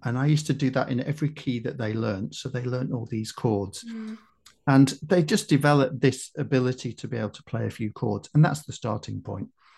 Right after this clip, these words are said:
Speaker 1: For melodies, I used to tell them to think of a phrase. Just think of any phrase, five, six words, and say it, and it would give them a rhythm,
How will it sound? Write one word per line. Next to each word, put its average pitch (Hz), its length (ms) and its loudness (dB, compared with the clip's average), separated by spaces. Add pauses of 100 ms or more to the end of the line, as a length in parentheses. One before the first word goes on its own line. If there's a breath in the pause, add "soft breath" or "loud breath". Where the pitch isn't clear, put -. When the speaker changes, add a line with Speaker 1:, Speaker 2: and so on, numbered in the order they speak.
(400 soft breath)
Speaker 1:
For - 160 0
melodies, 139 840 4
I 127 120 -2
used 127 320 -6
to 139 80 -6
tell 123 280 -2
them 117 320 0 (800 loud breath)
to - 100 -12
think 165 280 -2
of 147 100 4
a 143 60 4
phrase. 143 640 -2 (100)
Just - 240 -10
think 156 240 -2
of 139 100 -2
any 180 220 0
phrase, - 500 -10 (100)
five, 156 300 -4
six 151 320 -10
words, 107 520 -10 (600 soft breath)
and 117 180 0
say 131 380 2
it, - 260 -6
and 123 120 -2
it 156 80 -6
would 120 160 -4
give 117 180 -2
them 113 140 -2
a 113 60 -4
rhythm, 110 420 -2